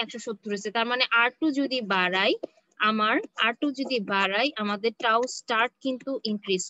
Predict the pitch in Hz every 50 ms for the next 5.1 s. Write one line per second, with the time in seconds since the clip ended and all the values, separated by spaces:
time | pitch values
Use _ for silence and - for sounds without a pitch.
0 | - - 160 160 - - _ _ _ _ _ _ - - - _ - - _ -
1 | 233 - 254 254 262 247 233 - 240 208 220 220 - 233 208 196 185 185 175 175
2 | 180 175 - 170 - _ _ - - - _ - 196 202 214 240 233 - - 240
3 | 220 220 - 254 254 247 - 240 247 320 370 _ - 233 220 196 - 220 233 -
4 | - - 240 254 262 254 - 214 208 196 - - 226 190 190 185 170 170 160 165
5 | 165